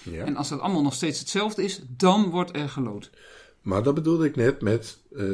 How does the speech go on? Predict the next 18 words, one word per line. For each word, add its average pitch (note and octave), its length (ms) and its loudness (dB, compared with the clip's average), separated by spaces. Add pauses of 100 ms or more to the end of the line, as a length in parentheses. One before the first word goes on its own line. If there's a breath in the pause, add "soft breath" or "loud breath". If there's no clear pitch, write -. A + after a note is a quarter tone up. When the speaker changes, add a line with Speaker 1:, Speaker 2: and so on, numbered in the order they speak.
(280)
Speaker 1:
hoe A#2+ 220 -4
ziet C#3 220 -2
die A2 160 -2
omschrijving A2 640 -2
eruit? D#2 300 -8
Want G#2 160 -4
die C#3+ 120 0
gebruik G#2+ 420 0
ik G2 100 -6
zelf F2+ 380 -4
ook, A#2 260 0
die - 100 -6
jij A#2+ 160 2
nu A#2+ 160 -2
net, A#2+ 440 -4
eh, A#2 120 -6
kort A2+ 220 -2
samenvat. A2+ 680 -6